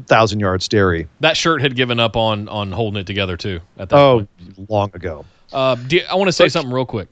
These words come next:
Speaker 2: <clears throat>
Speaker 1: Okay.
Speaker 2: Uh, actually, let me, Kyle gave another hundred bits. Thank you, sir.
Speaker 1: Thank
Speaker 2: Said
Speaker 1: you, Kyle.
Speaker 2: Vince tore things up in the nineties, but scripts weren't near as lengthy or complicated.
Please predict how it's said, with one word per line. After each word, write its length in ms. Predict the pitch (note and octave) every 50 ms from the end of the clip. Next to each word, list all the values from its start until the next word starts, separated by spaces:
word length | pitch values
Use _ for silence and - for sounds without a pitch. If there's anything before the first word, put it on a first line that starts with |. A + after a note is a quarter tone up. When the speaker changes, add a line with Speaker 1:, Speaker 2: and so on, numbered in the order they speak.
| _ _ _ _ -
Speaker 2:
<clears throat> 80 | D3 C3+ A#2 G#2 - - -
Speaker 1:
Okay. 240 | - D3 - C#3+ G#2 - -
Speaker 2:
Uh, 220 | - D#3+ D#3 D#3 D3+
actually, 300 | E3 D3+ - D#3 C#3+ C#3+
let 140 | C#3+ C3 A#2+
me, 60 | - - _
Kyle 300 | - F3 F3+ F3+ E3+ D#3+
gave 160 | D#3+ D#3+ D#3+
another 180 | D#3+ E3 F3 E3
hundred 240 | C#3 F3+ F3 D#3+ C#3
bits. 220 | C#3 F3+ D#3+ -
Thank 180 | - G#3 G3+ E3+
you, 60 | D3+
sir. 200 | - E3 D3+ C3
Speaker 1:
Thank 100 | B3 D#4
Speaker 2:
Said 80 | G#3 D3
Speaker 1:
you, 40 | C3
Kyle. 200 | B2+ C3 C#3 -
Speaker 2:
Vince 160 | - C#3 G2
tore 240 | - - G#3+ G#3+ G#3+
things 280 | F#3+ - A3 G3 E3 E3+
up 140 | F#3+ - G3
in 60 | E3
the 80 | D3
nineties, 400 | C#3 D3 D#3+ E3 E3 D3 C3 A#2+
but 140 | A2+ C3 B2+
scripts 320 | - - D#3 D3+ - - C3+
weren't 180 | C3+ B2 -
near 180 | A#2+ A#2+ B2 B2
as 160 | A#2 G2+ G2+
lengthy 300 | A#2 A#2 A2+ - - A2
or 80 | G#2 F#2+
complicated. 600 | - A2+ G#2+ G2+ G2+ G2 - G2+ F#2+ F#2+ F#2